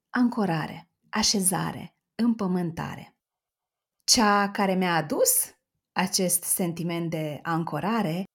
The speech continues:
este Alexandra Minghiuș, psiholog, fondatoarea atelierului de mișcare terapeutică,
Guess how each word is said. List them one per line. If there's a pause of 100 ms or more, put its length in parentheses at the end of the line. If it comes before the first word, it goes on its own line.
(140)
este
Alexandra
Minghiuș, (320)
psiholog, (100)
fondatoarea
atelierului
de
mișcare
terapeutică,